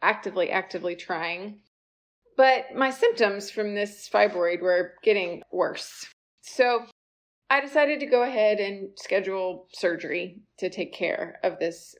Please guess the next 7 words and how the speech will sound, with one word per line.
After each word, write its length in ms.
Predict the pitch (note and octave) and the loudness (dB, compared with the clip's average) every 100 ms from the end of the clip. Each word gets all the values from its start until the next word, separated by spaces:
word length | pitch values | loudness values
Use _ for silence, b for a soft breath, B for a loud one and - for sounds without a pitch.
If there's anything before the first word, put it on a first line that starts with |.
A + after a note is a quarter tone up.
| - | -4
fibroid. 460 | F3+ E3 - - - _ _ _ _ _ _ _ _ _ | -2 -2 -6 -8 -12 _ _ _ _ _ _ _ _ _
Well, 440 | G#3 G3+ A3 - _ _ | 4 4 2 -8 _ _
two 220 | - C4+ | -6 -2
weeks 260 | C#4 C#4+ - | 0 -2 -2
before 320 | C4 C4 B3+ | 0 4 4
that 220 | B3+ C4 | 4 0
surgery 720 | C4+ G#3 F3 D#3+ F3 G3 G#3 | 2 2 2 -2 -4 -6 -10